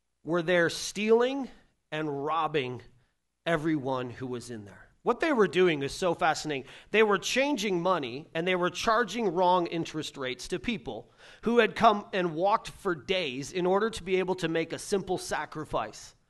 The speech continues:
And they said, "Hey, since you're not from Jerusalem, we, we're gonna charge you a higher interest rate to change your money because you can only use our money to pay for the sacrifice."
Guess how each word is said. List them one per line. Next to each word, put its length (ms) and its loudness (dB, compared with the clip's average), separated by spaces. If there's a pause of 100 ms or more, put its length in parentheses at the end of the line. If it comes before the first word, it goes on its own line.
(240)
And 160 2
they 120 6
said, 320 6
"Hey, 160 4
since 360 0
you're 260 4
not 260 4
from 240 4
Jerusalem, 840 0 (300)
we, 240 2
we're 420 2
gonna 160 2
charge 460 2
you 100 4
a 80 6
higher 480 4
interest 480 -2
rate 260 -2
to 80 -8
change 380 0
your 80 0
money 260 4
because 360 -2
you 100 0
can 160 -2
only 360 2
use 300 0
our 300 4
money 400 2 (220)
to 120 0
pay 280 0
for 120 -6
the 120 -4
sacrifice." 880 -6